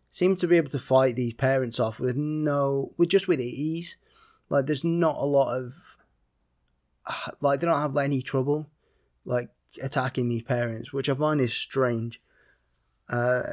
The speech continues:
because it's basic, it's a kid, and I know it's their kid, but it's a kid still, and you should be able to beat down a kid. So I found it very strange, but basically, yeah, that was, the film wasn't great,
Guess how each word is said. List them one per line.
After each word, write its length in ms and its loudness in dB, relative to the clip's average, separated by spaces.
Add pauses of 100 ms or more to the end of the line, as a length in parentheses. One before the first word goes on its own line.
(280)
because 380 0
it's 220 -4
basic, 460 0
it's 220 -2
a 60 0
kid, 460 4
and 100 2
I 60 2
know 160 4
it's 140 0
their 340 0
kid, 320 -6 (420)
but 140 0
it's 180 -6
a 80 -4 (200)
kid 400 0
still, 640 -6 (600)
and 180 -6
you 120 -2
should 260 -4
be 160 0
able 220 -2
to 240 -2 (100)
beat 260 -4
down 280 -6
a 40 -14
kid. 380 -10 (140)
So 460 -6 (540)
I 200 0
found 200 0
it 60 -2
very 180 0
strange, 460 -6
but 140 -6
basically, 440 6
yeah, 680 4
that 300 2
was, 320 -4 (1120)
the 80 -4
film 220 8
wasn't 300 6
great, 420 6